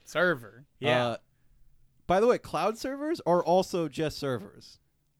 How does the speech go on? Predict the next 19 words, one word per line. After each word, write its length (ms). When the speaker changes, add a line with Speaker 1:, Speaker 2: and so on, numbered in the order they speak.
Speaker 3:
Like, 140
the 80
cloud 460
is 60
just, 300
it, 140
it's 160
just 180
on 140
somebody 340
else's 380
server. 140
Speaker 2:
Was 100
it 100
just 220
a 60
rebranding 640
campaign? 540
Like, 220